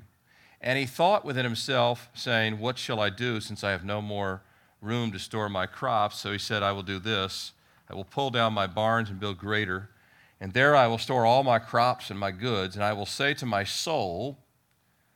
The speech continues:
'Soul, you have many goods laid up for many years.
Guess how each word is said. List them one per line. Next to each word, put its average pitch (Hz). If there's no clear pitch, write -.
'Soul, 160
you 113
have 107
many 120
goods 104
laid 104
up 101
for 95
many 107
years. 107